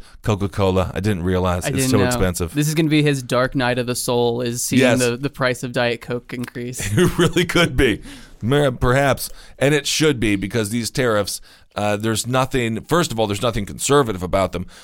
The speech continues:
Speaker 1: There's also nothing intelligent about them. Uh, this goes against many, many years of, uh, Republican doctrine when it comes to free trade and, uh, economic, uh, prosperity for this country. We can't just isolate ourselves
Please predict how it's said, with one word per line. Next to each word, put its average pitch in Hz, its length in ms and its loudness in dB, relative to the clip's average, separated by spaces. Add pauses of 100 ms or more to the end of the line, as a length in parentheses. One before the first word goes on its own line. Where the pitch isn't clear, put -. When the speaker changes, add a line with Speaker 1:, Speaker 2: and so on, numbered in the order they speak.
Speaker 1:
There's 123 180 0
also 165 240 2
nothing 123 300 0
intelligent 98 600 0
about 92 280 0
them. 95 160 -4 (360)
Uh, 110 220 2
this 117 180 -4
goes 135 280 0
against 117 560 -4
many, 127 520 0
many 156 380 0
years 107 540 0
of, 104 300 0
uh, 98 160 2
Republican 107 600 0
doctrine 95 460 -2 (340)
when 117 200 2
it 107 100 -4
comes 113 280 -2
to 113 140 -4
free 123 300 -2
trade 107 580 0
and, 98 380 -2
uh, 92 280 -2
economic, 101 640 -2 (460)
uh, 87 300 0
prosperity 117 640 0
for 113 140 -2
this 107 180 -2
country. 123 360 -2
We 107 140 -4
can't 170 260 -2
just 120 220 -4
isolate 113 440 2
ourselves 98 520 -2